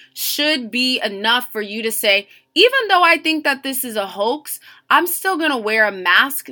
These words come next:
to protect others." But we're so selfish in this country.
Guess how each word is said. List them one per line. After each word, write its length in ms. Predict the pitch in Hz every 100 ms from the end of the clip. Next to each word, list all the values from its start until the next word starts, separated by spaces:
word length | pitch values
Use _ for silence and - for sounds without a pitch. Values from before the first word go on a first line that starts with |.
| -
to 180 | - 233
protect 680 | - 220 - - 285 285 - -
others." 500 | 247 220 170 139 - - - -
But 160 | 254
we're 160 | 277 392
so 400 | - - 254 277
selfish 800 | - - 190 208 - 160 151 -
in 160 | 185
this 160 | 175 165
country. 540 | - 165 156 147 160